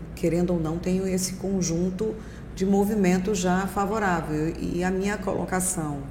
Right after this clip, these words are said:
eu como candidata, disputando com, com candidatos com história, com trabalho, com poder, poder, aquela imagem de invencível, de poder, os acordos, né, políticos de um, de um estado que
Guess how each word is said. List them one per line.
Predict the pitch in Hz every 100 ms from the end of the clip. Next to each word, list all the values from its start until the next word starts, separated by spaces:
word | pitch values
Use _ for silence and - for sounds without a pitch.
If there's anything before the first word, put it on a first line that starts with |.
| -
eu | 165
como | 170 190
candidata, | 190 196 190 165 151 139 - - - - -
disputando | - - 180 170 180 190 180
com, | 185 185 196 196 185 160 -
com | 180
candidatos | 180 180 180 175 180 180 - - - - - -
com | -
história, | - - 214 214 190
com | 180
trabalho, | 160 196 196 185 180 175 165 160
com | 165
poder, | 165 214 180 185 185 180 - -
poder, | 156 147 165 160 - -
aquela | - 170
imagem | 175 170 165 165 165
de | 160
invencível, | 165 170 180 - 170 175 151
de | 151
poder, | - - 160 156 170 170 170 - - -
os | 180 190
acordos, | 180 - 202 208 180 160
né, | 180 233 220 185
políticos | 202 180 196 185 - 156 147 - -
de | - 175
um, | 180 165 -
de | 165
um |
estado | 170 - 170 170 160
que | 196 185 160 147